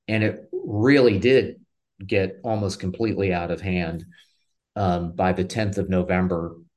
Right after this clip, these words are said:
nineteen eighty-three, and we avoided a nuclear war just by the narrowest of margins. And so that's the third and final part of the book. But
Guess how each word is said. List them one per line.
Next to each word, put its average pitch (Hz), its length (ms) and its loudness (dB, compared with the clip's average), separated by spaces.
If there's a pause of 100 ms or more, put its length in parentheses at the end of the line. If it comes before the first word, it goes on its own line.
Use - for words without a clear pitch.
(160)
nineteen 92 420 -2
eighty-three, 87 920 0 (640)
and 104 140 -2
we 104 120 2
avoided 104 800 4
a 107 140 -10
nuclear 107 500 0
war 95 580 0
just 98 220 -6
by 95 140 0
the 87 100 -4
narrowest 92 640 0
of 85 120 -10
margins. - 840 -4 (640)
And 92 400 0
so - 200 4
that's 117 320 2
the 101 120 0
third 98 440 0
and 87 140 -8
final 95 360 -2
part 90 280 -4
of 87 60 -6
the 92 60 -6
book. 90 340 -2
But 98 140 0